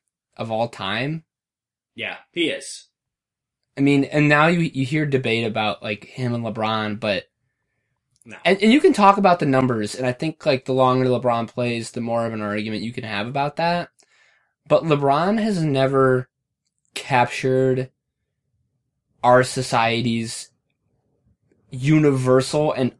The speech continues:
Speaker 1: undivided attention like Michael Jordan did.
Speaker 2: Mm-hmm.
Speaker 1: Like, he, he was, he was basketball
Speaker 2: Yep.
Speaker 1: for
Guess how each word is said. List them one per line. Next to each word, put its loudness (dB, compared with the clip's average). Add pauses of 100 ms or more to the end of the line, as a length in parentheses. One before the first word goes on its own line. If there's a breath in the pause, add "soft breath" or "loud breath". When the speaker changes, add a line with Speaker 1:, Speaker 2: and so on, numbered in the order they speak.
Speaker 1:
undivided -2
attention -14 (600)
like -2
Michael -2
Jordan -12
did. -20 (440)
Speaker 2:
Mm-hmm. -20 (140)
Speaker 1:
Like, -4
he, -10 (140)
he -2
was, 2
he -6
was 2 (520)
basketball -6 (560)
Speaker 2:
Yep. -20
Speaker 1:
for 0